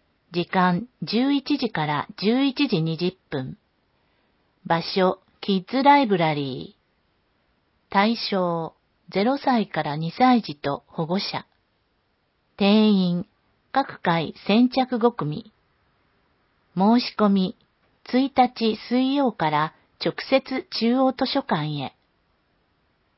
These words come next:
本のリサイクル市。図書館で役目を終えた本を無料で提供します。一人五冊まで。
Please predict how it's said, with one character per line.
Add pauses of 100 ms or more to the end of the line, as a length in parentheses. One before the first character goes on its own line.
(960)
本
の
リ
サ
イ
ク
ル
市。 (1400)
図
書
館
で
役
目
を
終
え
た
本
を (160)
無
料
で
提
供
し
ま
す。 (640)
一
人
五
冊
ま
で。